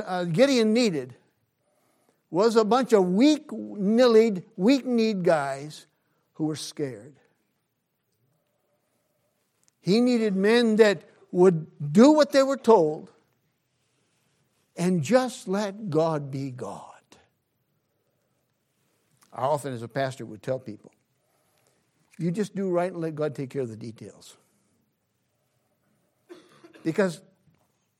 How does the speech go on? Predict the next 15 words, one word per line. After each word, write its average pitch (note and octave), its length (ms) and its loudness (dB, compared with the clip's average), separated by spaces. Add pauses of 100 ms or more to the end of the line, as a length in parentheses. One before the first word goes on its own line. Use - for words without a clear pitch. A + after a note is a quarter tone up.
(140)
most B3 340 -8
of A3+ 100 -8
the G3 100 -8
time, E3+ 480 -8 (320)
our A3 120 -4
problem A3 520 -6
is C3+ 160 -8
not F#3 220 -8
deciding D3+ 420 -4
what's C3+ 220 -12
right. C#3 300 -8
We A3+ 180 -6
know F3+ 220 -2
what's A2+ 240 -10
right. B2 420 -12